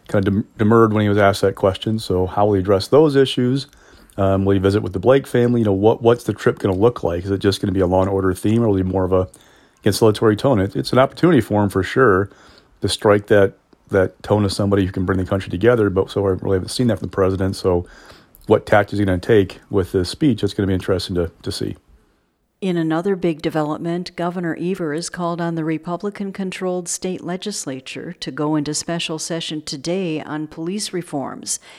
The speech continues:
Speaker 2: in the wake of last Sunday's shooting of Jacob Blake. Evers wants the legislature to pass a number of measures that he unveiled in June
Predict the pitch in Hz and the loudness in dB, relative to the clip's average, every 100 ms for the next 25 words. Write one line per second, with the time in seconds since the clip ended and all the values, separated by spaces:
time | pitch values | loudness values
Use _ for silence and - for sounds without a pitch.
0 | - 165 165 156 160 156 151 151 147 - | -12 -8 -6 -4 -4 -6 -8 -8 -8 -8
1 | 151 147 147 147 - 156 147 143 143 143 | -8 -6 -6 -6 -6 -6 -6 -6 -8 -8
2 | 147 143 143 - 143 143 127 - - _ | -8 -8 -10 -12 -10 -8 -8 -12 -20 _
3 | - - _ - 160 151 151 151 156 160 | -20 -20 _ -12 -10 -8 -8 -6 -6 -6
4 | 156 - 143 139 156 190 160 143 - 139 | -10 -12 -10 -10 -8 -10 -8 -10 -12 -16
5 | 151 160 156 - - 156 151 202 214 175 | -12 -8 -8 -8 -8 -6 -6 -6 -6 -6
6 | 127 123 117 120 160 143 147 156 151 147 | -8 -12 -12 -12 -8 -8 -6 -6 -4 -4
7 | 151 151 147 135 127 175 190 151 165 | -4 -4 -6 -8 -6 -4 -2 -2 -4